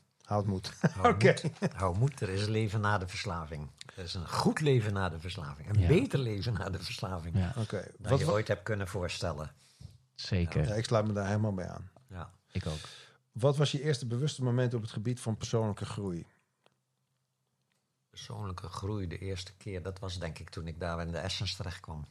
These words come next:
Speaker 1: Oké.
Speaker 2: Ja.
Speaker 1: Toen je je nice guy imago
Speaker 2: Dat
Speaker 1: overwon.
Speaker 2: ik, eh,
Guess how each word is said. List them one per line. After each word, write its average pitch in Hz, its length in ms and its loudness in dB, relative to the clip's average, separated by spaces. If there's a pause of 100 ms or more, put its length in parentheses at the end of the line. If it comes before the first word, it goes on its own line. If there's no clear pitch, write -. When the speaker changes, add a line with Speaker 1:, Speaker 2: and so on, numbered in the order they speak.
(140)
Speaker 1:
Oké. 101 340 -6 (460)
Speaker 2:
Ja. 90 140 -10 (1300)
Speaker 1:
Toen 101 180 2
je 98 80 2
je 98 100 2
nice 101 400 4
guy 90 340 -2 (200)
imago 95 440 0
Speaker 2:
Dat 82 80 2
Speaker 1:
overwon. 85 220 -2
Speaker 2:
ik, 87 60 0
eh, 87 160 2